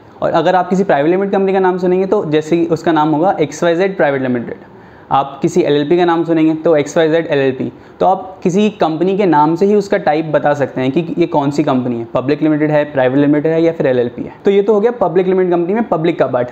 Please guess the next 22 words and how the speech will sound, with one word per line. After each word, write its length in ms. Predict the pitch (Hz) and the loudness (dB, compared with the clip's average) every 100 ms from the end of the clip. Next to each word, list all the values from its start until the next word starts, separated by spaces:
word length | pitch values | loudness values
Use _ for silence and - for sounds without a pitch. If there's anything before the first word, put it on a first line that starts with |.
| - | -4
अब 80 | 151 | -2
दूसरा 280 | 165 170 | 0 0
part 180 | 220 220 | 0 2
आता 140 | 196 214 | 2 2
है 80 | |
limited। 400 | 208 165 139 123 113 - | 2 0 0 -2 -4 -2
Limited 380 | 151 185 196 202 | 0 0 -2 0
का 100 | 208 | -2
मतलब 220 | 175 170 | 0 -2
क्या 160 | 170 131 | 0 0
होता 160 | 127 | 0
है 60 | 127 | -2
public 240 | 127 131 | -2 -2
limited 320 | 131 127 123 | 0 0 -2
company 340 | 123 120 113 - | -2 -4 -4 -8
में? 100 | - 156 | -4 0
Limited 320 | 165 202 214 | 2 2 0
का 80 | 214 | 0
मतलब 240 | 196 202 | 0 2
है 80 | 220 | 2
limited 480 | 208 180 185 196 180 | 2 2 0 0 0
liability। 500 | 147 135 135 131 | 0 0 -2 -2